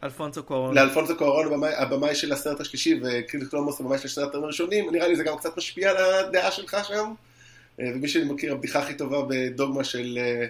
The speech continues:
Speaker 2: קווין סמית זה על קריס קולומבוס, אני חושב שם. אולי נשים אליה לינק גם בהזדמנות, בדיחה אדירה.
Speaker 1: כן.
Speaker 2: אה, אז הסרטים שלי באמת, מקום אחרון זה גם מסדר הפיניקס, by far. הוא ממש יאמם אותי גם, גם בפעם הראשונה אני זוכר, וגם עכשיו שצפיתי בכל הסרטים שוב.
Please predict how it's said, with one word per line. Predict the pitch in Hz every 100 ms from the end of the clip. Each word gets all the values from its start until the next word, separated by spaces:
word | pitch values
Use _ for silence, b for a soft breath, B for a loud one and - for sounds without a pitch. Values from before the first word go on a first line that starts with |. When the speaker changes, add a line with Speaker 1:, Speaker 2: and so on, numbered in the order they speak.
| - _ -
Speaker 2:
קווין | 143 139
סמית | 151 147 127
זה | 131 127
על | 113
קריס | 143 -
קולומבוס, | 139 143 151 170 190
אני | 165
חושב | 165 170 180
שם. | 170 175 135 127
אולי | 120
נשים | 120 - 123
אליה | 117
לינק | 117 123 135
גם | 131
בהזדמנות, | 151 156 156 165 165 _ -
בדיחה | 113 113
אדירה. | 113 113 175 220
Speaker 1:
כן. | 175 160 131 120 - 147
Speaker 2:
אה, | 147
אז | 147
הסרטים | 151 180 214
שלי | 214 202
באמת, | 185 190 190
מקום | 165 170 185
אחרון | 180 143
זה | 139
גם | 143
מסדר | 160 175 165
הפיניקס, | 165 175 196 - - - 120
by | 113 -
far. | 143 165 -
הוא | 117 113 117 113 113 - -
ממש | 120 135 139
יאמם | 131 127 127
אותי | 127
גם, | 113 135 165 170
גם | 135 135
בפעם | 139 139
הראשונה | 135 139 143
אני | 156
זוכר, | 160 156 139
וגם | 131 127
עכשיו | 123 135
שצפיתי | - - - - 123
בכל | 120 120
הסרטים | 117 117 120 113
שוב. | - 190 208